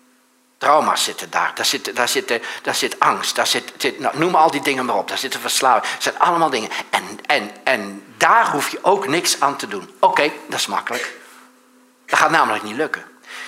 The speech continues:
Jij kan niet die oude gewoontes die daar allemaal zitten, die kan jij niet door wilskracht overwinnen. Want als je moe bent, val je zo weer terug in je oude gewoontes en oude dingen.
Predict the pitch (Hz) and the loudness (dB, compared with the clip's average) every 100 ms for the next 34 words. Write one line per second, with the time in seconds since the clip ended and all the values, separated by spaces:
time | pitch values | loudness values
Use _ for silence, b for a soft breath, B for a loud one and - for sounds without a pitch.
0 | B B B - 175 220 208 202 156 143 | B B B 0 4 4 2 2 2 2
1 | 165 233 - 151 - 208 208 - 196 196 | 0 0 -2 2 4 6 6 4 4 4
2 | 143 131 160 135 143 165 160 151 127 101 | 4 -2 0 2 4 4 6 4 2 -2
3 | 123 143 120 110 131 185 120 107 151 147 | 0 2 2 -2 -2 -2 -2 0 0 0
4 | - 131 - - 117 107 110 117 98 113 | 0 -2 -2 -2 -2 -2 -4 -4 -6 -6
5 | 107 110 107 160 151 143 139 - - 98 | -4 -4 -2 -2 2 0 0 -2 -2 -2
6 | 98 131 120 107 - 117 - 101 - 110 | -2 0 -2 -4 -6 -4 -6 -6 -2 -2
7 | 101 110 107 104 98 - 107 95 107 95 | -2 -6 -6 -8 -6 -6 -6 -2 -2 -2
8 | 95 90 82 | -6 -12 -14